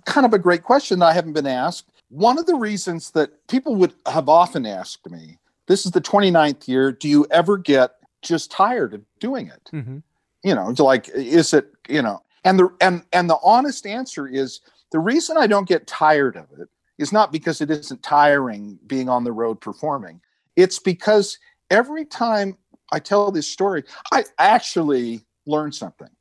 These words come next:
Speaker 2: Hmm.
Speaker 1: And I go, "Oh my heavens, I know I wrote these songs, but they have new meaning for me because I'm performing them tonight. And tonight I have a different kind of need than I had two weeks ago." So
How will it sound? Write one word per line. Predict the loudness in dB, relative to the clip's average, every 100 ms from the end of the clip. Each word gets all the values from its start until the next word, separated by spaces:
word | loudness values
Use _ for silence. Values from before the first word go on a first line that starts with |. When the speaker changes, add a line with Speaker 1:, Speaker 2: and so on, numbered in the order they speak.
| _
Speaker 2:
Hmm. | -14 -2
Speaker 1:
And | 0
I | 0
go, | 2 0 0 -2 _ -2
"Oh | 2 2
my | 2 0 -2
heavens, | -2 -2 -2 -4 -8 -14 -12 -4
I | 2
know | 4 4
I |
wrote | 4 0 -2
these | -8 -6
songs, | -4 -2 -4 -6 -12 _ _ -6
but | -6 -4
they | -4 -2
have | -2
new | -2 -4
meaning | -4 -4 -4
for | -6 -6
me | -4 -4 -4 -8 _ -6
because | -2 0 2
I'm | 2 0
performing | -2 -2 2 2 2 0
them | -2
tonight. | -2 -2 2 2 0 -4
And | -6
tonight | -4 -2 2 2 0 _ -2
I | 0
have | 0 -2
a |
different | -4 -10 -12
kind | -6 -4
of | -4
need | -8 -8 -8
than | -6
I | -6
had | -6 -8 -8
two | -8
weeks | -8 -8 -10 -12
ago." | -10 -12 -14 _ -12
So | -2 2 2 -2